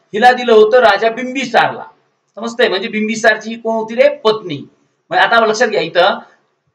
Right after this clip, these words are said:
राजा बिंबिसार हा बौद्ध धर्माचा अनुयायी आहे, बौद्ध धर्म. राजा चेतक हे बौद्ध धर्माचे अनुयायी आहे.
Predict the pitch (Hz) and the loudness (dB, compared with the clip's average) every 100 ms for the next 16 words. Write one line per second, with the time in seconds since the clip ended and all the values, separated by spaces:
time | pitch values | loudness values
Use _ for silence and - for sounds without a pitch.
0 | - 175 196 226 214 214 226 262 240 190 | 0 2 2 -2 -4 -8 -8 -4 0 0
1 | 202 220 _ - 202 - 220 247 277 254 | 0 -6 _ 0 0 4 2 2 2 4
2 | 254 247 247 254 233 233 214 175 135 - | 4 4 2 4 2 0 -4 -4 -8 -14
3 | _ _ _ _ _ _ _ _ _ _ | _ _ _ _ _ _ _ _ _ _
4 | _ _ _ _ _ _ _ _ _ _ | _ _ _ _ _ _ _ _ _ _
5 | _ 139 202 214 226 202 185 139 - _ | _ -4 -4 0 4 4 2 -4 -10 _
6 | _ _ _ _ _ _ _ _ _ _ | _ _ _ _ _ _ _ _ _ _
7 | _ _ _ 147 175 214 214 233 226 262 | _ _ _ 0 2 2 0 -2 2 2
8 | 294 - - _ - 226 214 240 226 262 | 0 -4 -20 _ 0 2 6 4 6 4
9 | 254 254 254 254 240 233 220 160 139 - | 4 2 0 2 2 0 -4 -4 -8 -14